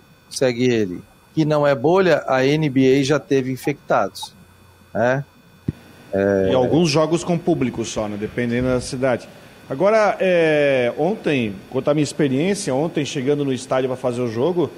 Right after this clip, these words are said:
Speaker 2: tinha uma enfermeira que tava fazendo teste P C R em todo mundo que tava envolvido na operação do jogo pra trabalhar, e a imprensa foi avisada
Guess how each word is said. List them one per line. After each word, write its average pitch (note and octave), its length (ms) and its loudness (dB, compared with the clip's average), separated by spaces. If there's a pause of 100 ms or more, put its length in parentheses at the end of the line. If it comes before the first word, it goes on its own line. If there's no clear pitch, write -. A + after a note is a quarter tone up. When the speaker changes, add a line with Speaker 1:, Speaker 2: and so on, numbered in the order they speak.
(320)
Speaker 2:
tinha D#3+ 200 -2
uma D3+ 140 2
enfermeira C#3 680 0
que - 80 -14
tava D3 240 0
fazendo C#3+ 460 -2
teste D3 400 -2
P F#3 260 0
C F#3+ 260 -2
R C3+ 560 2 (420)
em C3 140 -4
todo F#3+ 320 2
mundo F3 240 2
que - 60 -4
tava E3 260 0
envolvido D#3 460 0
na D3+ 80 2
operação D3+ 560 0
do E3 120 2
jogo D#3 240 0
pra D3 120 0
trabalhar, A#2+ 580 0 (460)
e C#3 80 0
a D3 80 4
imprensa F3+ 500 0
foi F3 220 0
avisada C#3+ 760 0